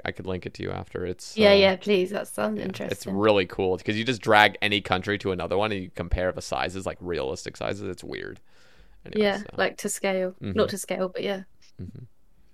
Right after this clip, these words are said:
Speaker 2: Cool.
Speaker 1: Okay, can you tell us what D A S G means?
Speaker 2: Um, well, so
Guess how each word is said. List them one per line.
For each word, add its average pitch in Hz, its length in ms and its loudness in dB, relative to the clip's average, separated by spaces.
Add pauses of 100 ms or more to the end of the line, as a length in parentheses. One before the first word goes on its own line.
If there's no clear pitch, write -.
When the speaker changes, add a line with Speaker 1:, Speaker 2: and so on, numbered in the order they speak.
(420)
Speaker 2:
Cool. 226 340 6 (600)
Speaker 1:
Okay, 120 520 6 (160)
can 127 140 0
you 135 80 0
tell 135 200 6
us 131 140 4
what 120 240 2
D 123 220 6
A 123 220 10
S 117 220 2
G 104 380 0
means? 92 480 -6 (1300)
Speaker 2:
Um, 202 680 8 (200)
well, 175 440 0 (840)
so 214 380 6